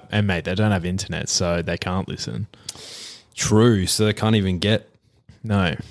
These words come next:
Speaker 2: ladbrokes dot com forward slash blog.
Speaker 1: No, they can't.
Speaker 2: That's a real shame.
Speaker 1: It is a real shame. But funny you say that. Special interest. Brought to
Speaker 2: Yeah.
Speaker 1: you by the good people at Ladbrokes. This week, what are we doing?
Speaker 2: We're talking about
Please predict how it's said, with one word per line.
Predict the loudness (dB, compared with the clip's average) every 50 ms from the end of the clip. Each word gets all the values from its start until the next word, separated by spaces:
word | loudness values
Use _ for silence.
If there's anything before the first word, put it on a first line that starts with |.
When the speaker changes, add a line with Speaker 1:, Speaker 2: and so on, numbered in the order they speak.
| -12 -4 0
Speaker 2:
ladbrokes | 0 2 4 4 2 2 2 0 0 0
dot | 0 0 2
com | 2 2 4 4 4 2 -2
forward | -2 0 2 2 2
slash | 4 2 2 2 2
blog. | 2 2 2 2 2 0 -6 _ _ _ _ -2
Speaker 1:
No, | 0 2 4 4 2 0 -2 -6 _ _ _ _ _ _ _ _ _ _ _ _ _
they | -6 -6 -4
can't. | 0 0 2 2 2 0 0
Speaker 2:
That's | 0 0 2 2
a | 2
real | 2 2
shame. | 2 0 0 0 0 -2 -4 _ _ _
Speaker 1:
It | 0 2
is | 2 2 2
a | 2
real | 0 0 -2
shame. | -2 -2 -2 -2 -2 -4 -6 -6 -2
But | 2 4 4 4 4 2 -2 -8 -20 _ _ _ _ _ _ 0
funny | 2 4 4
you | 4 4
say | 4 4 4 4 4
that. | 4 2 0 -2 -2 -6 _ _ _
Special | -12 -4 -2 -2 -2 0 -2 -2
interest. | -2 -2 -4 -4 -2 0 0 -2 -2 -4 -10 -18 -20 _ _ -20 -18 -10 -2
Brought | 0 2 4
to | 6
Speaker 2:
Yeah. | 6 6 6 6 6 4 2
Speaker 1:
you | 2
by | 0 0 0 2 2 2 0
the | -2 -2
good | -4 -6 -6 -4
people | -4 -4 -4 -4 -4 -6
at | -6
Ladbrokes. | -6 -6 -4 -4 -4 -6 -6 -6 -8 -6
This | -4 -2 -2 0 0
week, | 0 0 0 0 -2 -4
what | -4 -4
are | -4
we | -4 -4
doing? | -4 -4 -4 -4 -6 -8 -14 -18 -18 -18 -14 -4 -2
Speaker 2:
We're | 2
talking | 4 6 6 6 6 6
about | 6 6 6 6 4 4 2 -2